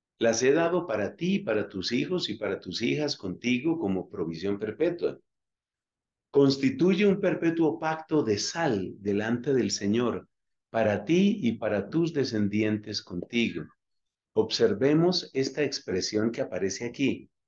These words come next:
un pacto de sal delante del Señor para ti y para tus descendientes contigo. Eso está en el libro de los Números, capítulo dieciocho, versículo diecinueve.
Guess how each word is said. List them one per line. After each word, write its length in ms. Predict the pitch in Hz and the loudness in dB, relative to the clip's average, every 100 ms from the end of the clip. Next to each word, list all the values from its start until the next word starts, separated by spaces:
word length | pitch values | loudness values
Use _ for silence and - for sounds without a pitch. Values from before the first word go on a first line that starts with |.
| _ _ - | _ _ -8
un 300 | - 151 156 - | 0 2 2 -2
pacto 440 | 175 - - 160 | -4 -4 -4 -4
de 160 | 110 95 | -4 -6
sal 500 | - 156 143 139 - | -4 0 2 0 -2
delante 580 | 104 107 113 123 123 127 | -2 0 0 -2 -2 -2
del 180 | 104 92 | -2 -4
Señor 560 | - 90 98 107 - _ _ _ _ _ | -8 -4 -2 -2 -4 _ _ _ _ _
para 400 | 110 113 107 - | 0 2 2 0
ti 340 | 160 175 196 - | 2 2 2 0
y 160 | 120 | -2
para 340 | 113 107 107 - | 0 0 0 -2
tus 240 | 175 175 | -2 0
descendientes 880 | 147 131 110 104 110 113 113 113 107 | 2 0 0 0 2 2 0 -2 -6
contigo. 640 | - 90 - 107 82 76 - _ - - _ | -6 -10 -2 0 0 -4 -12 _ -20 -20 _
Eso 160 | 104 127 | 0 0
está 220 | 135 139 | 2 2
en 80 | 139 | 2
el 100 | 135 | 4
libro 300 | 139 135 139 | 2 4 4
de 80 | 117 | 4
los 180 | 90 | 2
Números, 500 | 98 127 147 147 151 - | 0 2 2 0 -2 -4
capítulo 480 | 98 104 104 107 95 | -6 -6 -2 2 2
dieciocho, 580 | 87 85 123 135 135 | 2 2 4 4 4
versículo 540 | 110 87 - - 107 104 | 0 0 -6 -8 0 0
diecinueve. 720 | 87 85 85 113 107 80 | 0 -2 0 2 2 0